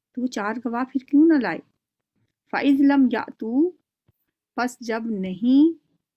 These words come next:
वो लाए, बिशुहदाई, गवाहों को, फ़उलाइका, तो ये लोग, इंदल्लाही,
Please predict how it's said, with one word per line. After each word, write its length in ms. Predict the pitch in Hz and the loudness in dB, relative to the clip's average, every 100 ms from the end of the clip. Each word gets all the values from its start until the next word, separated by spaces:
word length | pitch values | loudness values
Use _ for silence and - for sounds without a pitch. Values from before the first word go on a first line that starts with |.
| _ - | _ -16
वो 140 | 190 226 | -8 -6
लाए, 600 | 190 180 190 214 247 247 | -4 -6 -2 -4 -4 -10
बिशुहदाई, 1000 | 202 226 - 220 208 185 175 175 202 214 | -12 -12 -8 -8 -8 -10 -8 -6 -6 -8
गवाहों 520 | 202 180 160 165 240 | -8 -8 -8 -4 -4
को, 320 | 262 185 196 - _ _ _ _ | -2 -4 -6 -12 _ _ _ _
फ़उलाइका, 1160 | - - 202 196 214 220 208 202 196 _ - _ _ _ _ _ _ | -10 -8 -8 -6 -4 -4 -4 -6 -10 _ -20 _ _ _ _ _ _
तो 80 | 190 | -12
ये 240 | 185 190 | -6 -6
लोग, 500 | 180 175 190 240 247 _ _ _ _ _ | -4 -4 -2 -2 -4 _ _ _ _ _
इंदल्लाही, 920 | 220 220 185 190 185 170 180 202 190 | -6 -6 -8 -8 -8 -8 -10 -10 -12